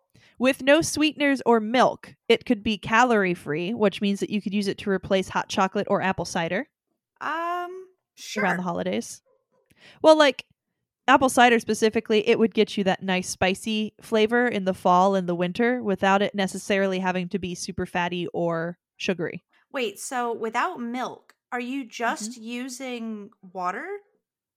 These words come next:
Speaker 1: Yep.
Speaker 2: So it's just a tea?
Speaker 1: Yeah.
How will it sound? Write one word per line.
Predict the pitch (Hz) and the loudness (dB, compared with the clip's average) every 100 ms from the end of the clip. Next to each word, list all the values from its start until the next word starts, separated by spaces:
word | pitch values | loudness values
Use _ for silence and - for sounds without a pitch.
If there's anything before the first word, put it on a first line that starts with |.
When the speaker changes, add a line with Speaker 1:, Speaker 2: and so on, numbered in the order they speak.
| _ _ _ _ _ _ _ _ _ _ | _ _ _ _ _ _ _ _ _ _
Speaker 1:
Yep. | 240 - _ _ _ | 2 2 _ _ _
Speaker 2:
So | - | -8
it's | 247 226 | -6 -6
just | - 233 220 | -8 -8 -10
a | |
tea? | 196 175 - 165 _ _ _ _ _ _ _ | -14 -14 -16 -20 _ _ _ _ _ _ _
Speaker 1:
Yeah. | 262 196 | 2 2